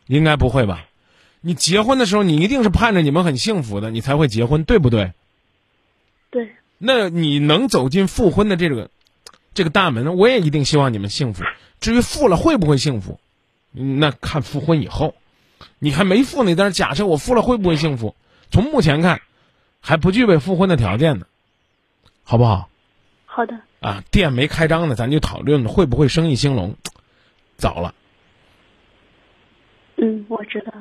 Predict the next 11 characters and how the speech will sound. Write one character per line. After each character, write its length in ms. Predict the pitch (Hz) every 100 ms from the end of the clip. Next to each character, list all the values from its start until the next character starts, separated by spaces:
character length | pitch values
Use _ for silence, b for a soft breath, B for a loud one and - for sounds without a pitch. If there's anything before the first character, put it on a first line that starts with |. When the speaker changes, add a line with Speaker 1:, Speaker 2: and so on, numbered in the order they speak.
| -
Speaker 1:
啊， 220 | 123 101 -
你 120 | 151
努 220 | 196 104
力 180 | 156 190
了， 140 | 98 - _ - - _ -
他 100 | 131
就 240 | 147 90 _ _ _
会 180 | - 110
有 100 | 82
收 220 | - 95
获。 160 | -